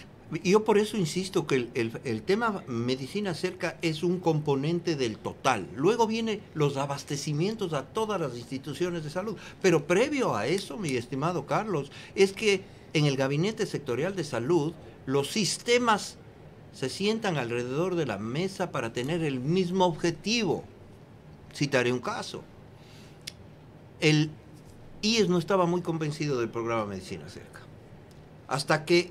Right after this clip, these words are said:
les demostramos las bondades del programa. Y este momento, Medicina Cerca está funcionando en el ies, en el M C P, en la policía y en el ejército.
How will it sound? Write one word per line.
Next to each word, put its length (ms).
les 340
demostramos 600
las 240
bondades 560
del 100
programa. 460
Y 140
este 240
momento, 480
Medicina 480
Cerca 260
está 220
funcionando 640
en 100
el 160
ies, 300
en 120
el 180
M 220
C 140
P, 320
en 100
la 100
policía 560
y 80
en 100
el 140
ejército. 580